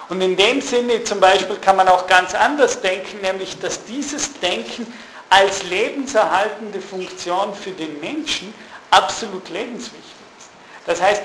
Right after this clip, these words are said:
man darf das nicht so einseitig lesen, als würde jetzt, der, weil der klassische Status des Denkens, eine objektive Instanz zu sein,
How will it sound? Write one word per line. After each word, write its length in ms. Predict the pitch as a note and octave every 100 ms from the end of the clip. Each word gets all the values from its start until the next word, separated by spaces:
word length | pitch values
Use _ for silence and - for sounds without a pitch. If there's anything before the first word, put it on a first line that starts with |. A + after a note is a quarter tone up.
| - -
man 140 | F3
darf 280 | F#3 A3 -
das 160 | G#3+
nicht 260 | B3+ C#4 -
so 100 | B3+
einseitig 800 | A3+ F3+ G#3+ C#4 A3+ A3+ A3 A#3 F#3
lesen, 420 | F3 G#3 A#3 A#3+
als 240 | G3 F3+ F3+
würde 200 | A3 A3
jetzt, 420 | F#3+ F3 A3+ - - - - -
der, 100 | F#3+ - -
weil 240 | F#3 F#3+ G3+
der 160 | G3+ G3
klassische 800 | - E3+ A#3 - - A#3 G#3
Status 680 | G3+ - E3+ G3 - A3+ -
des 220 | E3+ - -
Denkens, 520 | E3+ A#3+ - F#3 E3+
eine 220 | E3+ E3+ F#3
objektive 680 | F#3 G3+ G3 - F3 -
Instanz 640 | E3 - - E3+ A#3 -
zu 160 | - G#3
sein, 340 | - D#3+ D3+